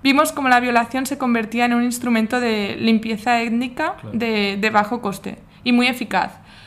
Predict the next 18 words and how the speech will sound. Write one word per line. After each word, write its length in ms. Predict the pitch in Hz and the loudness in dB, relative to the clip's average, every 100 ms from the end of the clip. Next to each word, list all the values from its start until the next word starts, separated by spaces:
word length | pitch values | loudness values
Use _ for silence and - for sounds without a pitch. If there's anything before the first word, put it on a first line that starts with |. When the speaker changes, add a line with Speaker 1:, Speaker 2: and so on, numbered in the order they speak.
| - - | -20 -4
Speaker 1:
Porque 180 | 247 247 | -2 -2
al 80 | 247 | -2
final, 300 | 247 240 269 | 4 4 4
en 100 | 277 | 0
el 120 | 277 | 0
dos 180 | 277 277 | -2 -4
mil 180 | 262 | -4
quince, 300 | 254 269 269 | -4 -4 -4
después 320 | 277 254 240 220 | -4 -4 -4 -4
de 80 | |
asesinar 480 | 247 240 247 233 233 | -4 -4 2 4 4
a 40 | 208 | 2
los 220 | 202 214 | 0 0
hombres 340 | 208 214 220 | 0 2 0
de, 360 | 220 214 202 208 | -2 -2 -2 -2
de 80 | 214 | -4
esta 220 | 208 226 | -2 -2
comunidad, 540 | 226 220 214 214 269 | 0 0 2 2 0